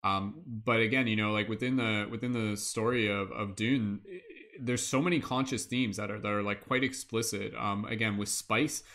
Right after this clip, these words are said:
Spice is essentially the main character. Like, throughout the series, Spice is, like,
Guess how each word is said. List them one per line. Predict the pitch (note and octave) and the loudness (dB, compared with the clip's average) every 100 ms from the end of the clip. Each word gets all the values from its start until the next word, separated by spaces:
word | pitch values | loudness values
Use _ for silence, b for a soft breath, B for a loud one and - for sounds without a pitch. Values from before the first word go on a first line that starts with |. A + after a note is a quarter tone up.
| B B | B B
Spice | - - F3+ C4 | -2 2 2 4
is | D3+ | 2
essentially | C3 C#3 D3 B2+ | 4 4 4 2
the | G#2+ | 2
main | A2 A2 | 2 2
character. | G#2 A#2+ G#2+ - A#2+ A#2 | 0 0 -2 -2 -6 -4
Like, | A2+ G#2+ | -2 0
throughout | C3+ D3 D3+ | 2 2 2
the | |
series, | B2+ A2 A#2 D3+ F3+ - - | 0 2 4 6 4 -2 -4
Spice | - A#2+ C3+ - | -2 2 2 2
is, | C3+ G#2+ | 2 2
like, | A2 G2+ | 2 0